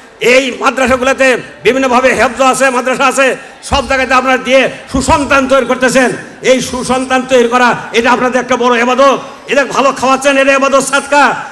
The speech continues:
এদের ভালো কাপড় দিচ্ছেন, এটা সাদকা। ওদের শিক্ষা দিতে দিচ্ছেন, এটা আমাদের ইবাদত। এই ইবাদত যাতে নষ্ট হয়ে না হয়, এই জন্য এই সন্তানদেরকে পরবর্তী জীবনে আপনারা খেয়াল রাখতে হবে।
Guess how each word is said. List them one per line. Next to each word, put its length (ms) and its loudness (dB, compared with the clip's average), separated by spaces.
এদের 160 -2
ভালো 220 0
কাপড় 260 0
দিচ্ছেন, 280 0
এটা 160 2
সাদকা। 440 2
ওদের 200 0
শিক্ষা 280 -2
দিতে 260 -2
দিচ্ছেন, 340 0
এটা 140 4
আমাদের 220 2
ইবাদত। 440 4
এই 280 2
ইবাদত 320 2
যাতে 240 0
নষ্ট 300 0
হয়ে 140 4
না 80 2
হয়, 340 2
এই 160 0
জন্য 160 0
এই 80 4
সন্তানদেরকে 600 -2
পরবর্তী 440 -2
জীবনে 260 0
আপনারা 320 0
খেয়াল 200 4
রাখতে 240 -2
হবে। 320 2